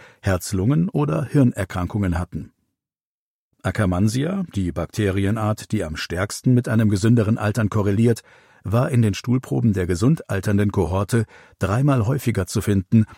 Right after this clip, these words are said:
als in denjenigen der nicht gesund alternden Versuchsteilnehmer.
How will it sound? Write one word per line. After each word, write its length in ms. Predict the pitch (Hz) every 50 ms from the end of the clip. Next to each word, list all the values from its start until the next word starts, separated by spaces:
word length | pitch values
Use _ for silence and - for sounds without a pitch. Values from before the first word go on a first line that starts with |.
| _ _ -
als 220 | - 101 101 -
in 180 | - 117 104 90
denjenigen 720 | 98 104 113 117 107 107 120 120 127 120 127 135 143 147 - _ 202
der 120 | 185 151
nicht 320 | 151 156 147 - - - -
gesund 400 | 120 95 104 95 87 - - -
alternden 440 | 98 92 - 101 98 90 92 90
Versuchsteilnehmer. 880 | 87 - 107 - 107 104 - - - 92 85 82 80 78 78 73 - -